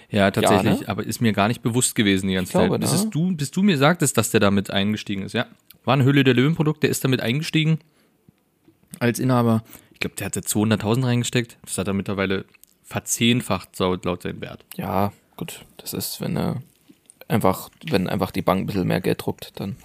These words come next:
Speaker 1: Genau.
Speaker 2: Nee, aber Frank Thelen, ich glaube, da müssen wir jetzt nicht allzu viel zu sagen. Da kann sich jeder gerne selber ein Bild von ihm machen. Er ist so der deutsche Elon Musk,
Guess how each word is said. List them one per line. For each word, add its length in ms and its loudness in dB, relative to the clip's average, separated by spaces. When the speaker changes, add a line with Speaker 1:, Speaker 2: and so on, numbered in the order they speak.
Speaker 1:
Genau. 140 0
Speaker 2:
Nee, 160 4
aber 220 8
Frank 240 2
Thelen, 200 6
ich 120 0
glaube, 260 8
da 80 6
müssen 220 2
wir 20 2
jetzt 160 -2
nicht 200 -2
allzu 260 2
viel 160 2
zu 100 -2
sagen. 240 4
Da 80 2
kann 160 -2
sich 180 -6
jeder 200 -2
gerne 240 -2
selber 240 0
ein 80 -2
Bild 160 0
von 140 -2
ihm 100 -4
machen. 260 -2
Er 80 -6
ist 140 -4
so 100 -4
der 160 -2
deutsche 300 0
Elon 260 0
Musk, 380 2